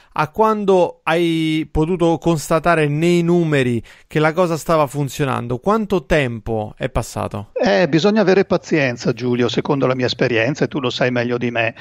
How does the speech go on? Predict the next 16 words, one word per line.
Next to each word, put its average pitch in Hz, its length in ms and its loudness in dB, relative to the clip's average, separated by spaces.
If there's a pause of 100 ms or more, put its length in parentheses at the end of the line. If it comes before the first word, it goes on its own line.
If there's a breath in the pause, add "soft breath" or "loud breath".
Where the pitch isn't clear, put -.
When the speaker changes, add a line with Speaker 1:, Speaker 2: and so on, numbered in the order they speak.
(320 loud breath)
Speaker 2:
Nel 135 160 0
mio 156 200 2
caso, 175 720 2 (320 loud breath)
ehm, 127 1040 0
io 180 200 2
cerco 165 340 0
di 135 120 -4
pubblicare 127 1040 -2 (240 loud breath)
su 139 360 -2
vari, 131 640 2
ehm, 113 880 -4 (180)
vari 139 320 0
canali 143 440 0
digitali, 123 680 -2
ho 120 140 0
un 117 140 -8